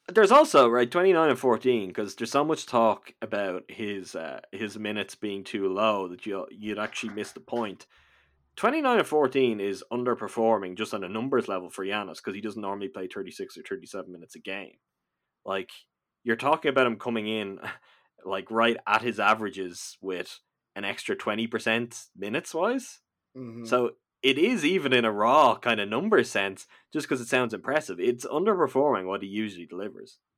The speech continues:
Speaker 2: And I think a lot of it, I mean, the offense is what it is. I mean, we know the strategy, the wall, building up a wall, all that stuff. And he just desperately is wanting to control, like, how he can do it,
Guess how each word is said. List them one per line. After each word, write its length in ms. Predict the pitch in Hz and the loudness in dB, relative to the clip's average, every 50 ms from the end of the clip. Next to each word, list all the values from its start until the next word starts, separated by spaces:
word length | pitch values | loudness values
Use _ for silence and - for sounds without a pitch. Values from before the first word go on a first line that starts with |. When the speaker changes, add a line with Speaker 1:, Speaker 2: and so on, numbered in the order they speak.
| _ _ _ _ _ _ _ _ _ _ _ - | _ _ _ _ _ _ _ _ _ _ _ -4
Speaker 2:
And 80 | 151 165 | -2 -2
I 60 | 180 | -2
think 180 | - 240 226 | 0 -2 -2
a 40 | 196 | 2
lot 200 | 143 139 147 160 | 2 4 4 4
of 100 | 170 151 | 2 0
it, 80 | 147 139 | -2 -4
I 80 | 131 | -6
mean, 460 | 131 135 139 139 135 131 123 117 - _ _ _ _ _ _ _ _ _ _ _ _ _ _ _ _ _ 117 | -6 -6 -6 -6 -6 -6 -8 -10 -16 _ _ _ _ _ _ _ _ _ _ _ _ _ _ _ _ _ _
the 180 | 127 127 131 135 | -8 -4 0 0
offense 320 | 143 147 - 151 131 - | 0 0 -2 -6 -12 -12
is 140 | 131 117 113 | -14 -16 -12
what 180 | 113 117 120 113 | -10 -10 -8 -8
it 160 | 110 110 117 | -8 -8 -8
is. 340 | 120 117 104 92 - - 123 | -8 -8 -10 -10 -12 -14 -14
I 60 | 117 | -14
mean, 260 | 113 117 113 113 110 | -12 -12 -12 -12 -12
we 120 | 110 117 | -12 -12
know 280 | 117 113 117 117 117 110 | -10 -8 -8 -8 -8 -8
the 260 | 110 113 110 113 - - _ | -10 -12 -12 -14 -16 -20 _
strategy, 500 | - - - 120 113 113 117 113 117 117 | -20 -16 -12 -10 -8 -8 -8 -8 -10 -12
the 140 | 110 107 110 | -12 -12 -12
wall, 400 | 107 110 110 110 113 113 113 98 | -10 -10 -8 -8 -8 -8 -10 -10
building 240 | 95 110 110 110 117 | -12 -12 -10 -10 -10
up 120 | 113 113 117 | -12 -12 -12
a 40 | |
wall, 300 | 110 110 110 110 110 113 | -12 -10 -10 -10 -10 -10
all 200 | 120 98 113 117 117 | -10 -12 -12 -14 -14
that 80 | 113 110 | -16 -16
stuff. 280 | - - 110 104 - | -14 -14 -16 -14 -14
And 200 | 117 107 110 101 _ _ _ _ _ _ _ _ _ _ _ _ _ _ _ _ _ _ _ _ _ _ _ _ _ _ | -18 -18 -18 -20 _ _ _ _ _ _ _ _ _ _ _ _ _ _ _ _ _ _ _ _ _ _ _ _ _ _
he 140 | _ - 139 | _ -14 -12
just 320 | 127 139 147 - - - - | -12 -10 -12 -12 -12 -10 -8
desperately 540 | 135 131 135 - - 160 147 135 147 139 | -6 -6 -6 -8 -10 -10 -8 -8 -6 -6
is 180 | 135 127 113 113 | -6 -6 -8 -10
wanting 380 | 110 113 120 117 120 123 131 127 | -12 -12 -10 -8 -8 -8 -10 -12
to 80 | - 131 | -14 -16
control, 960 | 139 131 - - - - - 120 110 117 120 123 123 123 123 123 120 107 80 117 | -16 -16 -16 -16 -18 -14 -12 -10 -6 -6 -4 -4 -6 -6 -8 -10 -10 -12 -12 -12
like, 240 | 117 110 104 - - | -10 -10 -12 -14 -16
how 460 | - - - 110 110 117 120 117 110 110 | -18 -14 -12 -10 -10 -10 -10 -10 -12 -14
he 120 | 127 123 110 | -18 -20 -20
can 400 | _ - 131 117 113 110 98 - _ _ _ _ _ | _ -16 -14 -14 -14 -16 -18 -20 _ _ _ _ _
do 200 | 110 113 117 120 | -14 -12 -10 -8
it, 160 | 120 113 | -8 -10